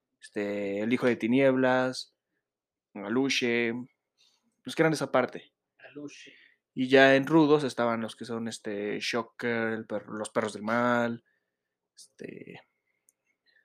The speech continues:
Speaker 1: uno que es uno igual como la Parca.
Speaker 2: Ujú.
Speaker 1: Existen dos Parcas, uno que es la Parca y el Parca. Que la Parca es
Speaker 2: <laughs>
Speaker 1: técnico y el Parca es rudo.
Speaker 2: No.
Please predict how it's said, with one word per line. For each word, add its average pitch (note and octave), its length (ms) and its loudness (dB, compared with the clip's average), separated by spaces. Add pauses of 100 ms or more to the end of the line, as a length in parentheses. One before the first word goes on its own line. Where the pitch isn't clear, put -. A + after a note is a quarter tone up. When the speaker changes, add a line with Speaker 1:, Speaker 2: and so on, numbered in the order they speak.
(120)
Speaker 1:
uno D3 220 2
que D#3 100 2
es D3 80 0
uno E3 140 4
igual D3 220 6
como D3+ 200 0
la A2+ 160 0
Parca. E3 480 4 (140)
Speaker 2:
Ujú. D#3+ 300 -8 (500)
Speaker 1:
Existen E3+ 380 8
dos A3 140 8
Parcas, G3 440 2
uno D#3 140 -6
que E3+ 80 4
es D3+ 60 0
la C3 160 0
Parca E3+ 300 4
y F3+ 100 4
el A2+ 120 2
Parca. B2+ 320 2 (760)
Que A#2 100 2
la - 120 8
Parca A3 300 8
es A3 140 2
Speaker 2:
<laughs> - 0 -
Speaker 1:
técnico G#3 400 2
y D#3+ 100 0
el B2 120 0
Parca C3 280 0
es A#2 160 -8
rudo. D#3+ 360 4 (380)
Speaker 2:
No. C#3 320 -12